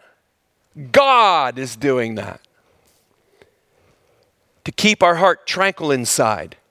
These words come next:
secure, still. Jesus stands up in our boat. Loved ones,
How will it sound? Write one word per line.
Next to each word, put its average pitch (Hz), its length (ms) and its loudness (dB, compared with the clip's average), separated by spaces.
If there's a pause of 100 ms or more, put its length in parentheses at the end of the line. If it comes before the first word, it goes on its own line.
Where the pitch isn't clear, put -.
(1000)
secure, 170 840 0 (1040)
still. 151 680 0 (880)
Jesus 147 300 -2
stands 147 380 0
up 151 160 2
in 139 80 -2
our 135 80 -2
boat. 127 440 0 (1700)
Loved 143 260 0
ones, 110 520 -8